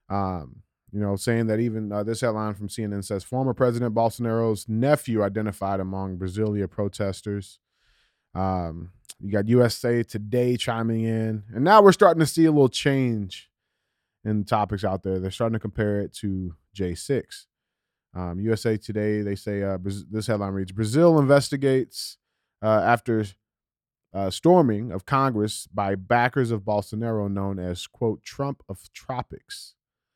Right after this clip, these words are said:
uh, in scenes of chaos and destruction reminiscent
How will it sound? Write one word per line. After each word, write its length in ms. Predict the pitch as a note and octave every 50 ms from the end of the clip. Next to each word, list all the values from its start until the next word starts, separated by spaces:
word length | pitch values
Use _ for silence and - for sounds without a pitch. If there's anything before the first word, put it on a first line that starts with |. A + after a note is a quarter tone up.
| _ _ _ _ _ _ _ _ _ _
uh, 340 | F#2 F#2 F2+ F2 E2+ D#2+ - -
in 120 | G#2 A2 G#2
scenes 400 | - - - D#3 D3+ C#3+ B2+ A#2
of 120 | G#2 -
chaos 560 | - - D3+ D3+ D3 C3 A2+ G#2+ G#2 - -
and 80 | A2 G#2
destruction 640 | F2+ D#2+ - - - C#3 C#3 B2+ - - - G2 F#2+
reminiscent 720 | G2+ A2 A2+ A2+ A#2 C3 D3 C3+ - - G#2 - - -